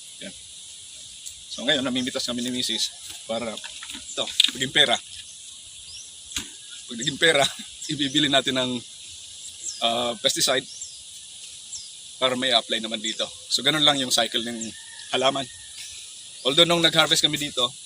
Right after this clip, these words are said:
anong buwan ba yun? Ah, October. Nakapitas kami dito ng mahigit one point five tons o one thousand five hundred kilos na bunga. Ito.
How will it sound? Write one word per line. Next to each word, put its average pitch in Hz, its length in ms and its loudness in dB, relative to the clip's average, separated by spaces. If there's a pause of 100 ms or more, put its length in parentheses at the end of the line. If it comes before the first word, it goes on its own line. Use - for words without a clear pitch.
(1300)
anong 131 160 -4
buwan 131 160 0
ba 131 80 2
yun? 165 140 -4 (180)
Ah, 110 400 0
October. 123 400 -6 (960)
Nakapitas - 400 -4
kami 151 160 0
dito 139 240 -2
ng 117 240 0 (1700)
mahigit 147 380 6 (360)
one 139 280 2
point 135 200 -2
five 127 240 -2
tons 113 640 -2
o 110 240 -4
one 123 160 -2
thousand 117 360 0
five 110 120 -2
hundred 113 280 -6
kilos 113 560 0
na - 120 -6
bunga. 139 200 0 (840)
Ito. - 120 2